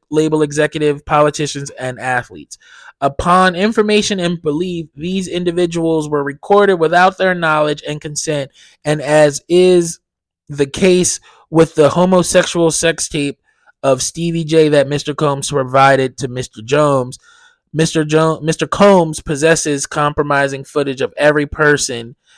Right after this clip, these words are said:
that has attended his freak off parties and his house parties. So basically, this nigga got, he got blackmail footage for everybody.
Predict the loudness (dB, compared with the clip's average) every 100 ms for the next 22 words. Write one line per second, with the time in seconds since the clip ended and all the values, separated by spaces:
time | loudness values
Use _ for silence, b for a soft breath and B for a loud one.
0 | b 0 2 2 2 -4 -4 -4 -4 -4
1 | -4 -4 -6 -4 0 0 0 0 2 0
2 | -4 -8 -8 -6 -6 -2 -2 -2 -10 -10
3 | -12 -20 _ _ B B B -2 4 4
4 | 4 0 2 2 2 0 -4 -4 -2 -2
5 | -2 -8 _ -6 0 2 2 4 4 4
6 | 2 0 0 0 -4 -4 -4 4 4 4
7 | 0 -2 -6